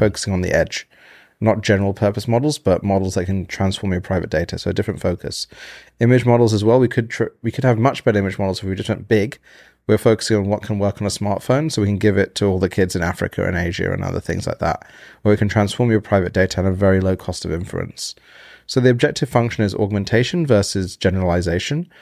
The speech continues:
and that's different to most of the other people that are pushing the boundaries here. Um, so, but I think the nuke thing is, it's good as bad. I wanna, really wanna see that movie Oppenheimer. I think it just came out. Um, Barbie and then Oppenheimer, or Oppenheimer and then Barbie? I have to decide that.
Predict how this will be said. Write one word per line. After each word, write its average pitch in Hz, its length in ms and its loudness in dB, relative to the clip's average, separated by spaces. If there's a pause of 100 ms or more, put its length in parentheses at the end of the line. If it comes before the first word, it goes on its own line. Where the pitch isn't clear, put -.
(260)
and 110 80 0
that's 107 140 2
different 107 420 2
to - 80 -6
most 98 240 0
of 98 60 0
the 95 80 2
other 92 100 0
people 92 280 -2
that 92 100 0
are 92 60 -2
pushing 95 300 -4
the 90 60 -2
boundaries 87 440 -2
here. - 180 -6 (1040)
Um, 95 680 0
so, 110 260 2
but - 160 0
I - 40 6
think 135 360 -2
the 139 60 0
nuke 156 200 0
thing 160 160 -2
is, 127 320 -2 (120)
it's - 180 -6
good 151 140 2
as 131 100 -4
bad. 107 280 2
I 110 60 -2
wanna, 135 160 2
really 139 200 2
wanna 131 140 -2
see 117 120 -2
that 101 100 -2
movie 104 240 0
Oppenheimer. 101 640 -2
I 107 60 -8
think 104 160 -8
it 101 40 -8
just - 160 -10
came 95 200 -4
out. 95 200 -4 (600)
Um, 92 720 -2 (540)
Barbie 151 260 4
and 139 100 4
then 123 100 0
Oppenheimer, 131 520 -2
or 101 120 0 (140)
Oppenheimer 101 380 -4
and 92 100 -4
then 90 100 -6
Barbie? 90 360 -4
I - 360 -18
have 107 60 -10
to - 60 -20
decide 95 340 -6
that. - 200 -8